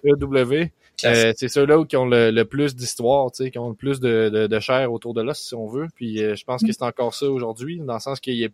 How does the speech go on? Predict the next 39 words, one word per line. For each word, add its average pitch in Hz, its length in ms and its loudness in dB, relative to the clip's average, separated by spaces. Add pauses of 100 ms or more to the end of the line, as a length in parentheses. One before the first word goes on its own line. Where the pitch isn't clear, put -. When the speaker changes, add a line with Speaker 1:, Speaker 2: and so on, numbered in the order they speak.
(160)
Speaker 1:
beaucoup 131 240 -14
d'avenues 147 300 2
possibles 135 460 -2
en 120 80 -2
termes 123 180 -4
de 120 80 -2
booking 120 380 -8
pour 117 120 -18
ce - 80 -18
match-là. 123 420 -8 (600)
Euh, 113 120 -2
fait 120 120 -8
que - 80 -2
moi, 147 100 2
je 151 60 -4
pense 165 160 0
que 139 160 0
Cody 131 400 -4
va 143 120 0
gagner, 123 460 0
qu'il - 60 -20
va 120 80 -2
y 117 80 -2
avoir 117 180 -2
une 123 80 -6
intervention 117 520 -6
d'M 117 200 -4
J 113 320 0
F. - 100 -20
Puis - 80 -10
la 113 100 -2
question 131 280 -6
bonus, 135 340 -2
c'était 131 520 -2
le 123 140 -2
nombre 131 240 -6
de 127 60 0
Crossroads. 147 800 -4 (180)
Speaker 2:
Ouais. 165 80 8